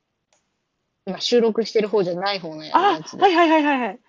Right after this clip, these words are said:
Speaker 1: そうそう、これドラゴンロール。
Speaker 2: あ、エビの、
Speaker 1: うん。
Speaker 2: エビ天が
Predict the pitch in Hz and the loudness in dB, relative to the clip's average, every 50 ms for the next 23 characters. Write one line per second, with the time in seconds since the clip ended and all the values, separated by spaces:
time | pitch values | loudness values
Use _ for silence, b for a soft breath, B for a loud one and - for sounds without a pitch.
0 | _ _ _ _ _ _ _ _ _ _ _ - - - - 180 170 156 - - | _ _ _ _ _ _ _ _ _ _ _ -20 -16 -12 -8 -8 -8 -8 -8 -8
1 | 156 151 - - - 202 208 185 170 165 175 175 175 165 165 165 160 160 160 160 | -10 -10 -10 -8 -6 -4 0 0 0 0 -2 -4 -4 -6 -6 -8 -10 -8 -8 -8
2 | 160 147 - - _ _ _ _ _ _ _ _ _ _ _ - 240 233 220 269 | -8 -8 -10 -14 _ _ _ _ _ _ _ _ _ _ _ -6 -6 -4 -2 -2
3 | 285 277 277 247 156 131 - _ _ _ _ _ - - 233 240 285 277 285 294 | -2 -2 -4 -8 -10 -14 -20 _ _ _ _ _ -6 -4 -2 -2 -2 -2 -2 -4
4 | 294 277 285 277 285 294 285 269 226 175 180 | -4 -4 -4 -4 -2 0 0 0 0 -2 -2